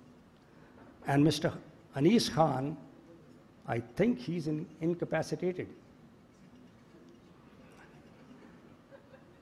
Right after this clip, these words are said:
I also wish to thank my team of the P F B A Secretariat who have burnt the midnight oil for this event. The team consists of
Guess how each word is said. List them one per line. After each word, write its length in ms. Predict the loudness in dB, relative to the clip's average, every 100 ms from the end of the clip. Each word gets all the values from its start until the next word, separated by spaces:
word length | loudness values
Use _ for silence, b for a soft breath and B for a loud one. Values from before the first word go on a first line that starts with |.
| -4
I 160 | 6 8
also 400 | 10 8 10 8
wish 200 | 8 4
to 100 | 0
thank 320 | 6 6 6 2 -12 -18 -20 -20 -2
my 240 | 4 6
team 420 | 6 4 4 4
of 140 | 2 2
the 60 | -4
P 300 | -2 4 4
F 160 | 4
B 240 | 0 2 2
A 60 |
Secretariat 800 | 2 0 0 2 4 6 4 2 -8 -20 -20 -20 B B B B B B 2
who 140 | 8
have 240 | 8 8
burnt 320 | 8 10 8 6
the 60 |
midnight 460 | 4 4 4 4 2 4
oil 340 | 6 8 4 -2 -14 -18
for 160 | -2 0
this 180 | 2 4
event. 440 | 6 6 4 -6 -16 -20 -20 -20 -20 B B B B B -4
The 80 | -4
team 360 | 2 4 4
consists 580 | 6 4 6 4 2 2
of 440 | 6 6 4 -2